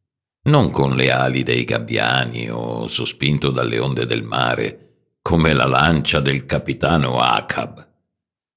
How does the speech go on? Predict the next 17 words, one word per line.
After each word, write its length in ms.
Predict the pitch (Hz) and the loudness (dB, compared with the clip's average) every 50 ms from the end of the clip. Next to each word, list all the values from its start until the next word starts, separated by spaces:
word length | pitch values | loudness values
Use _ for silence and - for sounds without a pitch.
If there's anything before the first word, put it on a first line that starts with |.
| _ _ _ _ _ - 127 | _ _ _ _ _ 2 4
ma 560 | 131 135 131 127 127 120 117 - - - - - | 6 6 6 6 4 4 2 0 -6 -16 -8 0
con 220 | - 147 151 147 | 4 6 6 6
le 80 | 143 139 | 6 6
mie 260 | 139 151 160 151 143 | 6 4 4 4 4
gambe, 680 | 120 92 65 64 - - - - - - - - _ _ _ _ _ _ _ _ _ _ _ _ _ _ | 2 2 0 0 -2 -2 -4 -6 -6 -6 -14 -20 _ _ _ _ _ _ _ _ _ _ _ _ _ _
che 100 | _ - | _ 2
in 160 | 69 69 65 - | 2 2 2 0
fondo 560 | - 73 80 90 92 85 80 71 62 57 64 | 0 2 4 6 6 6 6 4 4 2 2
mi 220 | 69 80 82 87 | 2 4 4 6
erano 360 | 87 85 78 80 78 78 73 | 6 6 4 4 4 4 2
venute 400 | 71 71 71 76 95 95 - 71 | 2 2 4 4 4 4 4 2
fuori 300 | 69 - 85 87 90 82 | 2 4 4 4 6 4
così 300 | 73 - 76 73 64 69 | 4 4 2 0 2 0
lunghe 480 | 76 76 67 71 98 104 95 82 82 73 | -2 0 2 4 4 4 6 4 4 2
proprio 560 | - 78 82 95 98 85 - 82 76 69 67 | 2 2 4 4 4 4 4 2 2 2 2
per 180 | 69 71 64 - | 0 -2 -4 -2
quello, 560 | - 69 67 65 64 64 53 - - - - | -2 -2 0 0 0 -2 -4 -6 -8 -14 -20